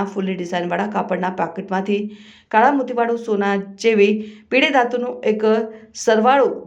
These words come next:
મંગલસૂત્ર અને ભારતીય દરની ચલણી નોટો મળી આવેલ, જે અંગે આધાર કે બિલ હોય તો રજૂ કરવા કહેતા કોઈ સંતોષકારક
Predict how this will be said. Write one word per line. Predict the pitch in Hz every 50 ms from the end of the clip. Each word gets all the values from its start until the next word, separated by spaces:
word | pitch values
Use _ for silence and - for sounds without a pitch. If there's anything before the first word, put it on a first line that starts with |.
| 196
મંગલસૂત્ર | 202 214 220 254 254 240 - 254 262 262 285 294 294
અને | - - 208 208 202 196
ભારતીય | 190 180 180 - 185 180 180 202
દરની | 208 214 262 247 240
ચલણી | 226 220 220 220 214
નોટો | 202 208 220 208
મળી | 208 202 202 196 196
આવેલ, | 190 202 220 220 196 -
જે | 202 175 - - 185
અંગે | 202 196 190 185 - - 175
આધાર | 170 - 180 180 175 -
કે | 196 196 196 196
બિલ | 175 175 180
હોય | 214 214 220 214
તો | 208 190
રજૂ | 180 175 180 170 -
કરવા | 185 180 220 233 226 233
કહેતા | 233 226 214 190 165 - - - - - - - - _ -
કોઈ | 220 214 240
સંતોષકારક | 247 254 320 339 330 - - 254 254 285 285